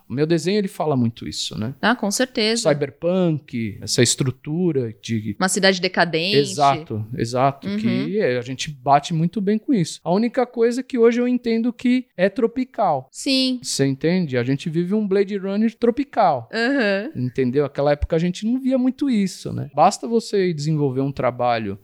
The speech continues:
Speaker 1: em Berlim, qualquer outro lugar, eles vão olhar pra você e falar, "Ah, S P Style", entendeu? Isso existe.
Speaker 2: Aham.
Speaker 1: Basta você fazer um trabalho artístico lá fora que você vai, vai cair como uma luva, assim. Você fala, "Caramba, não tinha sacado isso",
Speaker 2: Sim.
Speaker 1: né?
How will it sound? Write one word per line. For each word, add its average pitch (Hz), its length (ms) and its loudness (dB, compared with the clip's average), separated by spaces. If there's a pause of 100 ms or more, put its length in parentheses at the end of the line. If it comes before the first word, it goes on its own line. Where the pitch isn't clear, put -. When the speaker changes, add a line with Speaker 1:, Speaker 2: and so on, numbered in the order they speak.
(360)
Speaker 1:
em 123 120 -2
Berlim, 123 680 0
qualquer 127 280 -2
outro 143 180 -4
lugar, 151 260 0
eles 220 200 -2
vão 208 100 0
olhar 170 180 2
pra 165 140 -4
você 156 240 -2
e 180 60 0
falar, 160 280 -2
"Ah, 143 360 -2
S 123 240 0
P 151 200 0
Style", 160 480 0 (140)
entendeu? 123 380 2
Isso 139 180 -4
existe. 220 580 -2
Speaker 2:
Aham. 185 480 0
Speaker 1:
Basta 139 320 0
você 196 300 0
fazer 185 240 0
um 180 80 0
trabalho 156 400 2
artístico - 480 -4
lá 143 100 4
fora 156 280 0
que - 120 -10
você 220 280 0
vai, 240 200 0 (160)
vai 160 140 0
cair 190 240 2
como 277 340 0 (280)
uma 330 160 -2
luva, 233 360 2
assim. 120 440 -6 (160)
Você - 160 -4
fala, 175 160 0
"Caramba, 165 500 0
não 151 140 2
tinha - 160 4
sacado 135 520 0
isso", 98 200 -2
Speaker 2:
Sim. 175 360 -2
Speaker 1:
né? 127 280 0